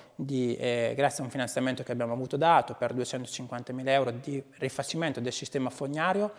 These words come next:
e di collegamento del sistema fognario al depuratore che si trova a Muraglione. Quindi nei prossimi giorni inizieranno finalmente i lavori,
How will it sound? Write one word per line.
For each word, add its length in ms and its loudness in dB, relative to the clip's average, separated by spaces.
e 80 -8
di 100 0
collegamento 600 2
del 100 -4
sistema 320 -4
fognario 600 2
al 160 8
depuratore 520 2
che 80 -8
si 140 -4
trova 220 4
a 20 4
Muraglione. 580 0
Quindi 320 -2
nei 180 2
prossimi 360 0
giorni 220 0
inizieranno 460 0
finalmente 520 -2
i 20 2
lavori, 380 6